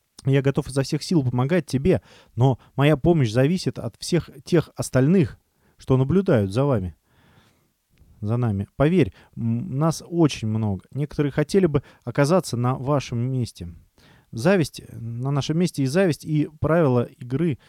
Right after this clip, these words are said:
не дают нам делать то, что просят другие. Я уже объяснял тебе, что это может быть, о, может изменить ваше будущее. Так ты ответишь на вопрос, что заставляет тебя ставить на определенное число или цвет?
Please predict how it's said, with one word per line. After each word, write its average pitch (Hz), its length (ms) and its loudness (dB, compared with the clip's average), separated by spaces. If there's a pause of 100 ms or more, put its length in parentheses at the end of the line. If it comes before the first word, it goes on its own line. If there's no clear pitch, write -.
(200)
не 117 220 -4
дают 147 420 -2
нам 123 300 -2
делать 127 440 -2
то, 175 340 2
что - 240 -12
просят 110 420 -4
другие. 104 420 -8 (1700)
Я 185 100 2
уже 180 140 2
объяснял 180 420 2
тебе, 113 300 0
что 135 240 0
это 160 160 0
может 151 260 0
быть, 143 240 -2
о, 143 640 -6
может 147 340 0
изменить 160 540 0
ваше 131 260 0
будущее. 104 560 -6 (480)
Так - 180 -12
ты 170 240 -2
ответишь 180 560 -4
на 120 120 0
вопрос, 135 360 -2
что - 320 -2
заставляет 127 680 0
тебя 110 220 -2
ставить 127 420 -2
на 104 60 -2
определенное 113 480 -2
число 113 340 -6
или 98 100 -6
цвет? - 320 -12